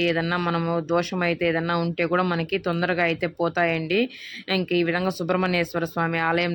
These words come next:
దగ్గరకైతే వెళ్ళి, స్వామివారికి ఆరు ప్రదక్షిణలు అయితే చేసి, పాలు, జంట నాగులు ఉంటాయి కదండి, వాటికైతే పాలతో అభిషేకం అయితే చేసి పూజ చేసుకుంటే మనకు ఉన్నటువంటి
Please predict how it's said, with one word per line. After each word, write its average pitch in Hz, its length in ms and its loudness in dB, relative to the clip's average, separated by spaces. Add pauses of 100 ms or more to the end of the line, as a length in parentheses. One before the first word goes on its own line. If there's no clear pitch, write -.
దగ్గరకైతే 165 600 -2
వెళ్ళి, 170 300 0
స్వామివారికి 170 760 0
ఆరు 170 240 2
ప్రదక్షిణలు 170 580 -2
అయితే 165 180 -2 (120)
చేసి, 165 280 -2 (140)
పాలు, 170 240 2 (600)
జంట 180 180 0 (100)
నాగులు 175 320 2
ఉంటాయి 170 260 2
కదండి, 165 360 2
వాటికైతే 165 460 0 (120)
పాలతో 175 480 2
అభిషేకం 170 560 -2
అయితే 160 200 -4 (100)
చేసి 170 240 -2 (100)
పూజ 180 180 -4 (140)
చేసుకుంటే 170 420 -2 (120)
మనకు 170 260 -4
ఉన్నటువంటి 170 480 0